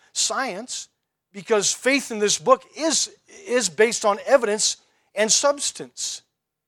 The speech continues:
Taste, touch, hearing, smelling, you know, seeing. Science has changed. It's ever-changing,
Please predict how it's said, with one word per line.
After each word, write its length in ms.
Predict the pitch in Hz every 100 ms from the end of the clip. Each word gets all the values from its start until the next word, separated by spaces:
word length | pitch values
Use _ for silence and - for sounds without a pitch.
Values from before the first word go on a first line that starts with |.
| _ _ -
Taste, 380 | 254 - - -
touch, 400 | - 226 - - _
hearing, 440 | - 247 196 151
smelling, 540 | - - 247 220 156 120 _ _ _ _ _ 190
you 80 |
know, 200 | 175 131 _ _ _ _ _ _ _ _ _ _ _ _ _ _ _ _ _ _
seeing. 480 | - - 277 214 135 _ _ _ _ _ _ _ _ _ _ _ _ _ _ _ _ _ _ _ _ -
Science 380 | 226 262 269 208
has 180 | 165
changed. 680 | - - 247 214 147 127 -
It's 220 | 180 165 -
ever-changing, 800 | 233 247 220 - 175 170 196